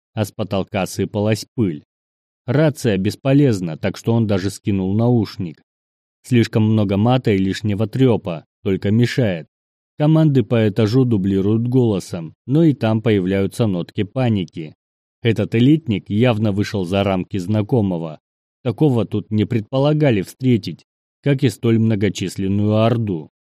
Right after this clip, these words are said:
Более мелкие твари таки смогли протиснуться в щели между Б Т Рами и теперь стрельба шла и на первом этаже. Но там проскакивала мелочь,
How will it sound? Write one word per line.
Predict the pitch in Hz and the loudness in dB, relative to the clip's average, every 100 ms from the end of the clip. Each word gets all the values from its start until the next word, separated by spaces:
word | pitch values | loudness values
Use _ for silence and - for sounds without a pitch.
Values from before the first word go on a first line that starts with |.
| _ _ _ - | _ _ _ -2
Более | 131 180 165 | 2 4 6
мелкие | 170 180 143 123 | 6 4 2 0
твари | 98 113 131 110 | 0 2 2 2
таки | 87 107 - 123 | 0 -2 0 -2
смогли | - 147 143 131 | 2 2 4 2
протиснуться | 95 95 - 110 110 95 113 | 2 -2 -2 -2 -2 -2 -4
в | 98 | -4
щели | - 151 131 | -2 2 2
между | 98 98 92 | 2 -2 -2
Б | 98 107 | -2 0
Т | 107 139 127 | 2 2 2
Рами | 101 92 78 - _ - | 2 -2 -6 -12 _ -6
и | 120 | 0
теперь | 131 117 104 | 2 2 0
стрельба | - 110 107 117 127 | 0 0 2 2 0
шла | - 98 95 | 0 -2 -2
и | - 107 | -2 0
на | 117 | 0
первом | 120 131 98 85 82 | 2 0 0 -4 -6
этаже. | 82 107 98 85 73 _ _ _ _ - | -4 -2 -2 -6 -10 _ _ _ _ -2
Но | 165 | 0
там | 190 170 | 4 2
проскакивала | 156 143 - 107 - 107 120 139 | 2 0 0 -2 0 0 2 4
мелочь, | 151 131 95 78 - | 4 4 0 -4 -12